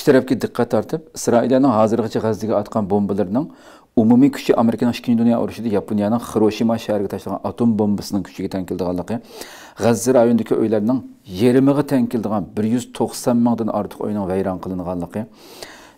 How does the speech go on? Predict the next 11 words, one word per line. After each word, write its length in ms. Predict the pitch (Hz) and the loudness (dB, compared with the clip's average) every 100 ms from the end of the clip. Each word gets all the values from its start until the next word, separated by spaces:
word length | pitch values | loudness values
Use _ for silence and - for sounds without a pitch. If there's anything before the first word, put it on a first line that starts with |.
| - | -6
yigirma 340 | 113 135 139 135 | 2 6 6 4
to'qqiz 240 | 131 - 123 | 0 0 2
mingdan 200 | 123 113 107 | 2 2 -2
ortiq 200 | 107 - 110 | -2 -2 0
uyning 180 | 107 101 | 0 -4
butunlay 440 | - - 101 101 90 76 | -8 -6 0 0 -2 -4
yiqilib 300 | 107 110 98 - | -4 -4 -6 -8
tushganligi 580 | - 101 90 85 92 85 - _ - | -10 -8 -6 -6 -8 -12 -14 _ -12
qarab 180 | 87 82 | -12 -12
boqaylik. 320 | - 82 95 _ _ _ _ _ _ _ _ _ _ _ _ _ _ _ _ _ _ _ _ _ _ _ - _ _ | -14 -14 -16 _ _ _ _ _ _ _ _ _ _ _ _ _ _ _ _ _ _ _ _ _ _ _ -20 _ _
Va 80 | 113 | 0